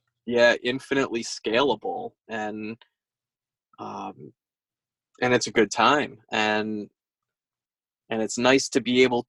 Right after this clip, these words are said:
to, to have friends that work there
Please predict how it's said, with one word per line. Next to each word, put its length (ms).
to, 680
to 540
have 260
friends 720
that 100
work 440
there 600